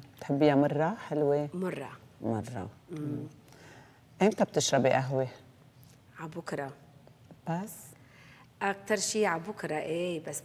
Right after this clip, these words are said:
Speaker 2: بشرب بكترة. آه، وبعد الظهر،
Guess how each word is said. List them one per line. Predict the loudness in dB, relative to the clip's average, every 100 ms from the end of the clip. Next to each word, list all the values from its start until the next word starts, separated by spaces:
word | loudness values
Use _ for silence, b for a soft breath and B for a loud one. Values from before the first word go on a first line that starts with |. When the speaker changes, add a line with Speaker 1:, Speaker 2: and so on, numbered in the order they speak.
| -6
Speaker 2:
بشرب | -4 -4 -4 -8 -18 -20 -12
بكترة. | -12 -4 -4 -2 -6 -6 -12 -20 -20 -20 B B B B B 0
آه، | 6 8 10 8 8 6 4
وبعد | 0 6 6 6
الظهر، | 4 4 2 2